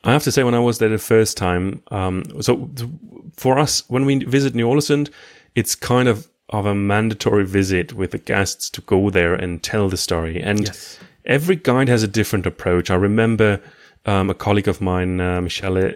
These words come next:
Speaker 1: she is amazing with the stories of the wives of the explorers or the women, the affairs. And she, she was talking about the affairs of Ro-, Roald Amundsen after she just talked about the,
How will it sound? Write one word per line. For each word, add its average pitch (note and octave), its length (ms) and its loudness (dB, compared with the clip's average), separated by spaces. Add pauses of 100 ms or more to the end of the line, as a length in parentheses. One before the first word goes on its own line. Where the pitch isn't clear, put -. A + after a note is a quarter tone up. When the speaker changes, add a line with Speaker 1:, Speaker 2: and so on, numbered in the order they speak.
Speaker 1:
she F#2+ 440 -2 (140)
is G2+ 300 -2
amazing G#2 880 0
with F#2 360 -2 (340)
the F#2+ 80 -4
stories G2 420 2 (120)
of F#2+ 300 -2
the F#2 100 0
wives G#2+ 480 2
of F2+ 160 -6
the F#2 100 0
explorers F2 580 -2
or F#2 120 -2
the F2 100 -2
women, F#2 560 0 (360)
the G2 100 -2
affairs. F2+ 720 2
And F#2 180 -4
she, A#2 120 -2 (160)
she - 140 -8
was B2+ 120 2
talking A#2+ 280 -2
about G#2+ 220 0
the - 100 -4
affairs G#2+ 380 2
of F#2 80 0
Ro-, F#2 240 2
Roald F#2 460 0
Amundsen F#2 420 0
after F#2 240 -2
she F#2 240 0
just - 260 -6
talked - 240 -4
about F#2+ 260 0
the, E2+ 280 0